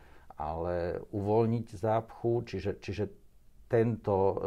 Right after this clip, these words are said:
to-, to-, toto nemá čo robiť v potravinách, to je, to je proste, e, liekový segment. A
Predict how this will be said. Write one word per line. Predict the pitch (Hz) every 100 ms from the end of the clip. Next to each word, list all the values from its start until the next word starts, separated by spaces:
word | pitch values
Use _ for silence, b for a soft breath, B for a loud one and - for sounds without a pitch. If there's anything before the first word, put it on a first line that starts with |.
| 95 92 90 90 85 - - - - - - -
to-, | 127 -
to-, | 117
toto | - 117 107
nemá | 98 95 90
čo | 85
robiť | 82 85 -
v |
potravinách, | 82 - 80 78 87 104 107 -
to | 87
je, | 87 -
to | 95 82
je |
proste, | - - - 90
e, | B B B B - 85 82 - - - - - -
liekový | 98 110 107 117 117
segment. | 117 113 110 113 110 110 - B B B B - -
A | 90 90 90